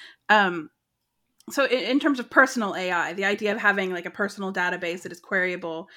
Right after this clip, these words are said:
using this sort of natural language, um,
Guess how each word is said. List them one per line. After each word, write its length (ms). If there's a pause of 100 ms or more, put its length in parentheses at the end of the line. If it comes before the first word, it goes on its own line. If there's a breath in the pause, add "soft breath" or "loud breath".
(300 soft breath)
using 360
this 160
sort 140
of 60
natural 400
language, 500 (460 soft breath)
um, 500